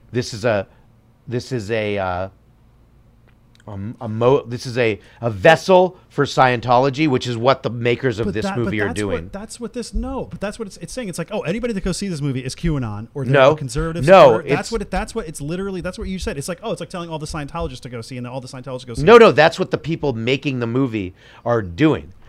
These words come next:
Speaker 1: So,
Speaker 2: This,
Speaker 1: like,
Speaker 2: dude,
Speaker 1: Jim
Speaker 2: there was
Speaker 1: Caviezel
Speaker 2: black
Speaker 1: could
Speaker 2: people, there was Latino people, there was,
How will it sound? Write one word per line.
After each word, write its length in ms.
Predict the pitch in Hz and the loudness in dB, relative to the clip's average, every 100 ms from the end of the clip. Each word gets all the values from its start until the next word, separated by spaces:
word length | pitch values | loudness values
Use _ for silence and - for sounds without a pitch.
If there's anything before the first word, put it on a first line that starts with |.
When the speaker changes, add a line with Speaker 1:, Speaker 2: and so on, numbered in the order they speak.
| - _ - | -20 _ -18
Speaker 1:
So, 360 | - 160 135 127 | 2 4 4 0
Speaker 2:
This, 120 | 143 165 | -2 6
Speaker 1:
like, 200 | 160 113 | 6 6
Speaker 2:
dude, 80 | |
Speaker 1:
Jim 220 | 104 208 - | 4 4 4
Speaker 2:
there 100 | 151 | 0
was 100 | 175 | 2
Speaker 1:
Caviezel 340 | 196 147 131 | 2 2 2
Speaker 2:
black 200 | 165 196 | 0 -2
Speaker 1:
could 140 | 170 117 | -2 -2
Speaker 2:
people, 160 | 208 | -4
there 120 | 175 | -8
was 180 | 175 160 | -8 -8
Latino 420 | 143 - 226 214 | -10 -12 -12 -12
people, 360 | - 202 196 190 | -10 -10 -8 -10
there 180 | 170 226 | -8 -8
was, 200 | 165 | -8